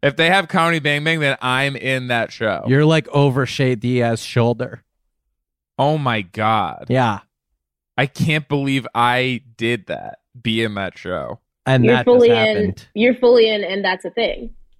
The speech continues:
Speaker 1: I am fully
Speaker 2: So that's a thing.
Speaker 1: I am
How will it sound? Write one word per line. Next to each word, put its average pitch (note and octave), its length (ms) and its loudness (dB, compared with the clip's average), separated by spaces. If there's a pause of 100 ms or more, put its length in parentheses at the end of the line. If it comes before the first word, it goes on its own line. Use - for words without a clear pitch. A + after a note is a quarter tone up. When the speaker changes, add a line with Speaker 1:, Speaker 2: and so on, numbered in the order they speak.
(1000)
Speaker 1:
I C3+ 180 2
am D#3+ 200 -2
fully C3 760 -4
Speaker 2:
So C#3 300 2
that's E3 360 0
a A2 60 -4
thing. G#2+ 360 -12 (2500)
Speaker 1:
I B2+ 180 2
am F3 380 0